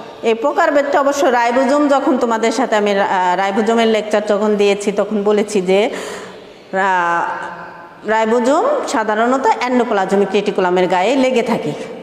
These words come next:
যখন সেটা এন্ডোপ্লাজমিক, আহ, রেটিকুলামের গায়ে লেগে থাকে, সেটাকে আমরা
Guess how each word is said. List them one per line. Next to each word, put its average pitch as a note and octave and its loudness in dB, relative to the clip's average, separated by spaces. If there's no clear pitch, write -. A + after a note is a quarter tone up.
যখন G#3 2
সেটা B3 0
এন্ডোপ্লাজমিক, G3+ 0
আহ, F3 0
রেটিকুলামের G#3 0
গায়ে G#3 2
লেগে A3 0
থাকে, A#3 -2
সেটাকে F3+ -2
আমরা F3+ 0